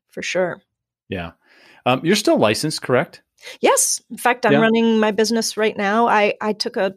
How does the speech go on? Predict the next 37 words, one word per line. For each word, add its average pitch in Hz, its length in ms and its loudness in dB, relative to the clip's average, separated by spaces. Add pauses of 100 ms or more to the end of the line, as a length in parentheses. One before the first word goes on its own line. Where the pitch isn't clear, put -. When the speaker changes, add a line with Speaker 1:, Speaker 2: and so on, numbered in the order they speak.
(160)
Speaker 1:
three-year 220 680 0
hiatus 208 480 2
from 214 180 -2
that 208 180 2
where 190 140 2
I 190 100 4
was 190 140 -2
just - 220 -8
doing 190 180 -2
coaching, 190 460 -2
strictly 190 340 -4
coaching 196 380 -4
Speaker 2:
Mm-hmm. 190 80 0
Speaker 1:
agents 233 380 0
around 214 200 -2
the 180 60 -4
country. 262 420 -2 (420)
But 208 120 2
in 214 200 4
April, 214 320 4
I 196 60 2
got 190 240 -2
back 185 260 0
into 226 200 0
production 208 680 -2
and 220 140 -4
have 190 220 -6
rebuilt, 190 540 -2 (220)
uh, 202 140 -8
my 190 180 -2
business 185 640 -2 (680)
on 196 400 2
what 196 160 2
I 202 80 2
was 208 180 2
coaching. 226 540 0
And 220 280 2